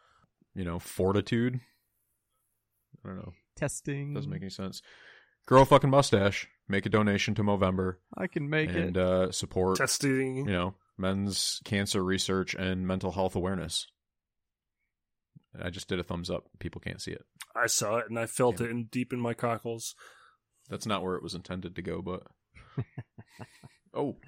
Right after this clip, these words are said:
Speaker 2: Yeah, yeah, yeah.
Speaker 1: Happy Mustache Month, everybody.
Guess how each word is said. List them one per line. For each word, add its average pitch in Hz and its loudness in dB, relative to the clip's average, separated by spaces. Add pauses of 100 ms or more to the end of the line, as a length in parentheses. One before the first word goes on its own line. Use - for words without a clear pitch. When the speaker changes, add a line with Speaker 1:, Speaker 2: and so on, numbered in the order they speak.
(960)
Speaker 2:
Yeah, 117 0 (340)
yeah, 127 -2 (580)
yeah. 120 -6 (260)
Speaker 1:
Happy 113 -8
Mustache 117 -4
Month, 87 -8 (120)
everybody. 95 -2